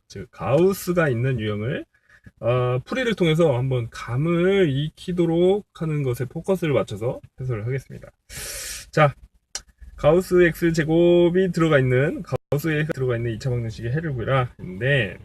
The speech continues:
자, 가우스는요, 어쨌든 정수입니다. 뭔가 X보다 크지 않은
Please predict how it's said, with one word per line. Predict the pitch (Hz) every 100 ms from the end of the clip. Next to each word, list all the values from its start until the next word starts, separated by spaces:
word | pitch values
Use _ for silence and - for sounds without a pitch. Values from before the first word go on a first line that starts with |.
| - - - - - -
자, | -
가우스는요, | 143 196 185 131 113 139 - - - -
어쨌든 | 117 131 123 127 160 123 - - - _ -
정수입니다. | 127 139 165 117 90 - - - - - - - _ _ _ _ _ _ -
뭔가 | 117 127 143 175 190 _ _ -
X보다 | 110 - 180 160 127 170 _ _ _ _ _ _ _ _ _ - - - _ _
크지 | - 196 208 175
않은 | 120 104